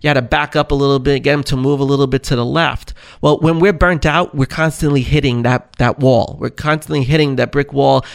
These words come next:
and we, we're hitting it over and over and over. And what I wanna help you do is, is make that slight turn to the left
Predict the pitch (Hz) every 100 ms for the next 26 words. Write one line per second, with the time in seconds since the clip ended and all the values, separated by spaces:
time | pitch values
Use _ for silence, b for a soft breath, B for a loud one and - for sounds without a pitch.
0 | B 127 135 135 - 135 127 170 160 135
1 | 151 160 147 135 147 135 139 127 139 117
2 | 123 b b b 143 143 147 156 196 190
3 | 160 139 143 131 135 127 131 123 131 -
4 | 156 - 143 - - 147 143 - 147 143
5 | 131 127 120 131 123 - -